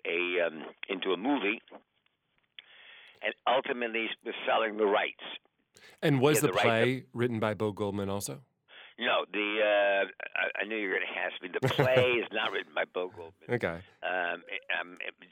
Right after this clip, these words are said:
Speaker 1: Dale Wasserman.
Speaker 2: Okay.
Speaker 1: I think Dale Wasserman, I believe, wrote, wrote the, who, who also, I think, wrote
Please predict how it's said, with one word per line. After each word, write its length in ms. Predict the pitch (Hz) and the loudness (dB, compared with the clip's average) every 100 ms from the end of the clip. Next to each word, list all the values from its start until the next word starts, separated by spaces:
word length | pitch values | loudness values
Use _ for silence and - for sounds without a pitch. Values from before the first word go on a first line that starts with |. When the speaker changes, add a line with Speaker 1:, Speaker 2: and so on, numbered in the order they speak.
| - | -4
Speaker 1:
Dale 380 | 131 135 131 120 | 0 2 2 0
Wasserman. 640 | 120 113 - 92 - - _ - | -2 -2 -4 -8 -10 -18 _ -10
Speaker 2:
Okay. 220 | 104 98 | -6 -6
Speaker 1:
I 180 | - - | -6 -10
think 120 | 92 - _ - | -14 -14 _ -4
Dale 320 | 107 110 104 | 0 0 0
Wasserman, 480 | 98 90 - 71 71 | -2 -4 -8 -18 -20
I 40 | |
believe, 160 | 69 73 69 | -16 -18 -12
wrote, 160 | 73 - _ 82 _ _ _ 76 | -14 -14 _ _ _ _ _ -14
wrote 140 | 71 - | -14 -12
the, 80 | 80 | -12
who, 180 | 73 76 - | -8 -8 -8
who 140 | 87 | -8
also, 320 | 90 90 - | -8 -8 -10
I 60 | 85 | -10
think, 180 | 85 76 | -10 -12
wrote 140 | 80 | -14